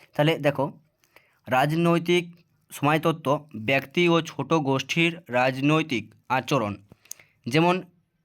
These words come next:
নেতৃত্ব, ভোটদান, মতাদর্শ ইত্যাদি বিশ্লেষণ করে। আর একটা রাজনৈতিক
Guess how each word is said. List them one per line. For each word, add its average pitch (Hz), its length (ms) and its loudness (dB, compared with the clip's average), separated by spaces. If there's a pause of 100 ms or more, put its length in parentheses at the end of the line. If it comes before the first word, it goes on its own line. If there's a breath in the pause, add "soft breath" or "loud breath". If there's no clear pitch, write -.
(280)
নেতৃত্ব, 165 760 0 (140)
ভোটদান, 143 640 0 (280)
মতাদর্শ 143 600 0 (380)
ইত্যাদি 147 480 2
বিশ্লেষণ 117 480 -6
করে। 87 180 -10 (300)
আর 123 80 -2
একটা 143 200 4
রাজনৈতিক - 2250 -4